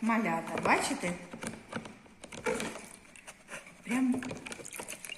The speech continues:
Ось водичка в нас прям як чарівна, да? Ось, ми тебе і ручки твої намилимо ось так.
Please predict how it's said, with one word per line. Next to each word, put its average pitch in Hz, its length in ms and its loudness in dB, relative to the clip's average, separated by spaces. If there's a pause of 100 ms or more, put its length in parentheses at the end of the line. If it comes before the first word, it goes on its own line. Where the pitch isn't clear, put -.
(3000)
Ось 175 460 -4
водичка 170 560 -6 (440)
в 175 60 -4
нас 180 160 -2 (1120)
прям 180 240 -2
як 180 180 0
чарівна, 220 720 2 (100)
да? 233 180 4 (2000)
Ось, 165 240 -4
ми 185 140 0
тебе 180 340 2 (760)
і 185 100 -4
ручки 208 380 2
твої 185 320 0
намилимо 196 1040 6
ось 190 120 0
так. 165 460 0